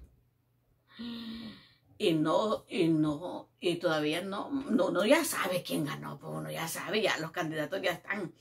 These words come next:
pero todavía están chingando ahí que quieren ver qué, qué hacen. Y miren, y han abierto esas cajas porque Nuevas Ideas, o sea, esa Carolina le han dado así, mire, ese Walter han dado así, todo el elenco de Nuevas Ideas los han andado del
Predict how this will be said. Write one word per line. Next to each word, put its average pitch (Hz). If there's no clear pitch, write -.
pero 147
todavía 151
están 170
chingando 180
ahí 165
que 175
quieren 170
ver 226
qué, 151
qué 139
hacen. 175
Y 160
miren, 185
y 156
han 165
abierto 233
esas 233
cajas 262
porque 170
Nuevas 143
Ideas, 190
o -
sea, 262
esa -
Carolina 262
le 320
han 269
dado 233
así, 320
mire, 247
ese 247
Walter 262
han 311
dado 277
así, 262
todo 277
el 269
elenco 262
de 262
Nuevas 262
Ideas 269
los 269
han 269
andado 277
del 240